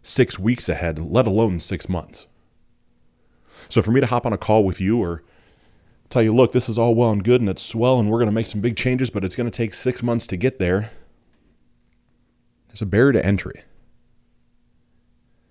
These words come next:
Because most of us can't, we're, we're not, we're not wired to see that far ahead. And I share all that to encourage you as you set up a meditative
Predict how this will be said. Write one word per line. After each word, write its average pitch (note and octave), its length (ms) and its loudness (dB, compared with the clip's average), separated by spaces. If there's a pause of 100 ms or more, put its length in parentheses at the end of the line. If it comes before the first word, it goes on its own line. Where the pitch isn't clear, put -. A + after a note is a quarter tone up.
(160)
Because F#2+ 200 -6
most G#2+ 200 -2
of A#2+ 40 -6
us A2+ 120 -4
can't, - 260 -8
we're, F#2+ 140 -8
we're G#2+ 100 -4
not, B2 180 -4 (140)
we're G2+ 140 -4
not B2 220 -2
wired G#2+ 360 0
to F#2+ 80 -4
see G#2+ 140 -4
that F2 180 -8
far F2 220 -6
ahead. D2 340 -8 (1900)
And A#2+ 120 2
I A#2+ 60 4
share F3 200 4
all C3+ 120 6
that E2+ 260 -2 (880)
to A2 240 0
encourage G2+ 720 0
you D#2+ 280 0 (260)
as F2+ 180 -4
you G2 100 -2
set A2+ 220 0
up G#2+ 140 2
a F#2+ 80 0
meditative G2+ 600 0